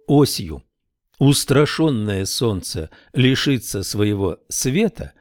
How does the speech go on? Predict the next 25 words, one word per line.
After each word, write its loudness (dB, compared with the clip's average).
небесный 2
чертог, -4
впадая -2
в -4
разложение – -2
одновременно 0
будет -4
производить -4
жизнь 0
и -2
смерть, -2
своего 4
рода 2
разложение 0
равным 0
образом -4
охватит -2
все 0
божества, -2
которые 4
таким -2
образом -2
вернутся -4
к -10
своему 0